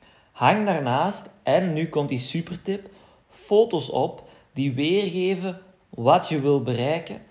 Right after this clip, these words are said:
waarom je het wil bereiken en hoe je je daarbij zou voelen. Hoe beter je het gevoel dat je zou hebben wanneer jij je doel behaalt kan teweegbrengen met deze foto's,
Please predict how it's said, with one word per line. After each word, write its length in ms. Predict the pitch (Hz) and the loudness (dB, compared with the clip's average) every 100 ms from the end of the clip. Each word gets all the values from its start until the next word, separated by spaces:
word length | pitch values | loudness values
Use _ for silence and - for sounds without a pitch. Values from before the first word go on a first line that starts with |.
| _ _ _ | _ _ _
waarom 640 | 117 127 147 139 175 214 | 0 4 6 6 4 4
je 100 | 185 | 4
het 160 | 147 135 | 2 2
wil 220 | 127 139 | 2 0
bereiken 680 | 127 123 120 143 - - - | 0 -2 0 -2 -4 -10 -4
en 200 | 131 131 | -2 0
hoe 460 | 127 143 196 - 190 | 2 2 2 0 -2
je 120 | 139 | 2
je 120 | 143 | 2
daarbij 420 | 123 139 147 143 | 4 4 2 0
zou 300 | 120 120 120 | 0 0 0
voelen. 400 | 120 127 120 110 - - _ _ _ _ - - - _ _ _ _ | 0 0 0 -4 -10 -20 _ _ _ _ -20 -20 -20 _ _ _ _
Hoe 140 | 135 | -4
beter 500 | 143 123 139 214 233 | -4 0 2 4 2
je 100 | 190 | 0
het 120 | 165 - | 0 0
gevoel 600 | 139 120 160 180 131 - - _ _ _ _ _ | -2 0 2 2 -2 -8 -20 _ _ _ _ _
dat 320 | 113 139 139 | 0 2 2
je 80 | 143 | 2
zou 240 | 135 131 | 4 4
hebben 320 | 123 147 147 | 4 2 2
wanneer 400 | 123 123 127 147 | 0 0 0 -2
jij 320 | 139 139 151 139 | -2 0 2 0
je 140 | 127 | 0
doel 240 | 120 147 | 0 -2
behaalt 640 | 135 123 123 131 120 107 - | -2 -2 0 2 2 -2 -6
kan 180 | 117 117 | -6 -4
teweegbrengen 840 | 117 110 127 160 175 190 202 151 | -2 -2 -2 -2 -4 -4 -4 -2
met 220 | 135 139 | 0 0
deze 260 | - 135 117 | 0 -4 -4
foto's, 680 | 123 139 160 - 104 98 - | -6 -2 -2 -4 -10 -10 -14